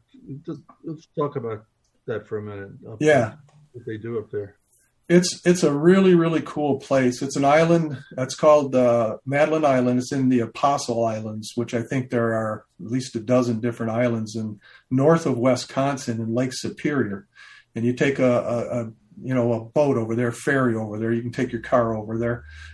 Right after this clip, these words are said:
Speaker 2: And, um, it's, it's just a cool little place. It has a little small town with some restaurants and little shops and things like that. Uh, and they've got a state park there where you can camp, actually. And, um,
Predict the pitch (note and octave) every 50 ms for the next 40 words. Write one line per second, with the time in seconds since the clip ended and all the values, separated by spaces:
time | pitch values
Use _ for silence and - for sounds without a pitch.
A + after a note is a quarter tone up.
0 | - - B2+ B2+ B2 B2+ C3 B2+ B2+ B2+ - - C3 C3 B2+ C3 C3 B2+ C3 C3
1 | A#2+ - - - - B2+ C3 B2+ - - - - C3 C3+ - - - - - C3+
2 | - - - C#3+ C#3 C#3+ C#3+ C#3+ C#3 - - D3 D3+ C#3 B2 A2+ C#3+ C3+ C3 C3+
3 | C3+ C#3+ D3+ D3 C#3+ - - - C#3 C#3 C#3 C3+ C3+ C3+ - C#3 C3+ C3+ C3 C3
4 | C3+ B2+ B2+ - C3 B2 A#2+ B2+ C3 - - C3 C3 C3 B2+ B2+ B2+ - - C3
5 | C3 C3 B2+ B2+ A#2+ - - B2 A#2+ A#2 A#2 A#2+ - - A#2 A#2+ A#2+ A#2 A#2 A#2+
6 | A#2 A2+ - B2 A#2 A#2+ B2 B2 - - - - - - - - - _ A#2+ A#2+
7 | A#2+ A#2+ B2 A#2 - C#3+ D3+ E3+ E3+ E3+ F3 - D#3 - - - D#3 D#3 D#3 D#3
8 | - - C#3+ C#3 C3+ - C#3+ C#3 C#3+ C#3+ C3+ C#3 C3+ - B2 A#2+ - - C3+ C3+
9 | C3 B2 B2 B2 A#2+ A#2+ A#2+ - - B2 A#2+ B2+ B2+ B2+ C3 B2+ - - A2+ A#2+
10 | A#2+ A#2+ B2 A#2+ A#2+ B2 B2 A#2+ A2+ - - - - G#2 G#2 G2+ A#2 A#2+ A#2+ A#2+
11 | B2 B2 B2 A#2+ F#2+